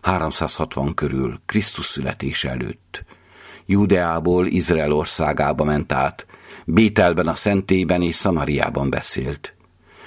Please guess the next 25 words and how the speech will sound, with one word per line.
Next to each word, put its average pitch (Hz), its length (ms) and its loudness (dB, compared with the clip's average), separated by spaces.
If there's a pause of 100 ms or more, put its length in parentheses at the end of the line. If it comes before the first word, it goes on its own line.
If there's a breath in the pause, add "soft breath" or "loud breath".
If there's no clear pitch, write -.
(120)
Jövendőléseiben 82 1160 2
többek 90 320 2
között 85 280 -2
szigorúan 78 560 0
megfedte 73 640 -4
a - 160 -6
gonosz 82 380 0
gazdag - 420 -2
embereket, 67 680 -6 (480 loud breath)
szemrehányást 80 840 2
téve 82 240 2
nekik 82 340 -2
a 87 80 -2
szép 87 380 0
házakért - 720 -2
és - 160 -2
a - 80 0
gazdag 73 400 -2
lakomázásokért. 65 1300 -4 (960 loud breath)
Ugyancsak 92 580 2
szót 80 340 0
emelt 73 360 0
a 73 60 0
szegények 76 560 -2
érdekében 85 800 0